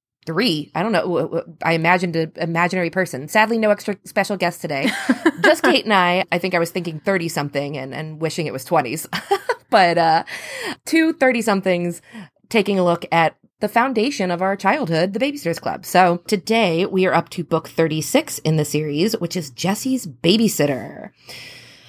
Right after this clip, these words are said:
Speaker 1: So, um, what did you think of this one, Kate? How are you feeling about Jessie's Babysitter?
Speaker 2: Um, I'm not sure if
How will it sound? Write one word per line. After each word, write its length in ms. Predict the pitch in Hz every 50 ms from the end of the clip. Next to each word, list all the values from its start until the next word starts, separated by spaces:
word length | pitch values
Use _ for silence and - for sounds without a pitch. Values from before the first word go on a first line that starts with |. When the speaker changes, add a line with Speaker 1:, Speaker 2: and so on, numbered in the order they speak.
| - _ _ _ _ _ _ _ _ _ _
Speaker 1:
So, 480 | - - - 294 294 294 285 285 - _ _ _ -
um, 320 | 240 254 262 254 233 240 -
what 100 | - 294
did 100 | 339 339
you 80 | 339 359
think 160 | - 403 -
of 80 | 285 202
this 160 | 202 - -
one, 240 | 185 156 151 151 143 - - - -
Kate? 260 | - 208 220 - -
How 180 | - 226 240 247
are 40 | 247
you 180 | 240 226 233 226
feeling 300 | 220 - 214 190 190 185
about 380 | 175 175 175 165 - - - - - _ _ _ _ _
Jessie's 400 | - - 214 180 - 180 160 -
Babysitter? 600 | - 175 156 151 147 - 151 139 135 135 127 143 - _ _ _ _ _ _ _ _ -
Speaker 2:
Um, 460 | 262 262 277 277 277 285 277 269 277 - - _ _ _ _ _ _ -
I'm 160 | 240 233 233
not 240 | 247 240 247 277 277
sure 320 | - - 339 349 349 359
if 320 | 330 - - 262 254 -